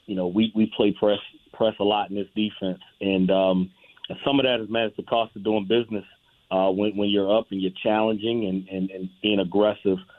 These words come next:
uh, with receivers at the line of scrimmage. And so a lot of that has to do with, again, our style of play, um, and just the way that we play. Receivers know and offenses know when they, when they come to the Dome or, or when they line up against, uh, New Orleans Saints defense that it's gonna be a day that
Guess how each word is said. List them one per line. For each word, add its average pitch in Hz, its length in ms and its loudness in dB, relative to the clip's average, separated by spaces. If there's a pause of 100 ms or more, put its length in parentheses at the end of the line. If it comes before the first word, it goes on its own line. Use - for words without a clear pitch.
(320)
uh, 98 100 2
with 104 220 2
receivers 104 360 -2
at 101 120 0
the 95 80 -2
line 98 240 0
of 92 140 -6
scrimmage. 101 400 0
And 92 180 -4
so 104 80 2
a 98 80 2
lot 110 240 2
of 110 60 0
that 110 120 0
has 107 180 -6
to 90 60 -14
do 98 160 -4
with, 98 140 -2
again, 95 260 -2
our 101 260 0 (120)
style 104 280 2
of 95 100 -6
play, 101 420 -2 (380)
um, 95 360 0
and 92 80 -10
just 107 200 -8
the 104 60 -2
way 101 220 2
that 95 140 0
we 95 140 -2
play. 101 300 0
Receivers 101 500 -2
know 104 240 4
and 92 140 -2
offenses 95 500 -2
know 101 160 2
when 98 180 0
they, 95 260 0 (300)
when 95 120 0
they 101 80 2
come 110 220 0
to 110 100 0
the 104 80 4
Dome 104 440 2
or, 95 220 2
or 92 140 0
when 101 140 0
they 104 100 2
line 107 260 2
up - 100 -2
against, 101 340 -2 (160)
uh, 98 120 2
New 101 180 2
Orleans 104 260 2
Saints 95 240 -2
defense 101 380 2
that 95 120 2
it's 95 120 -2
gonna 98 160 0
be 98 140 4
a 95 40 4
day 98 220 0
that 98 160 2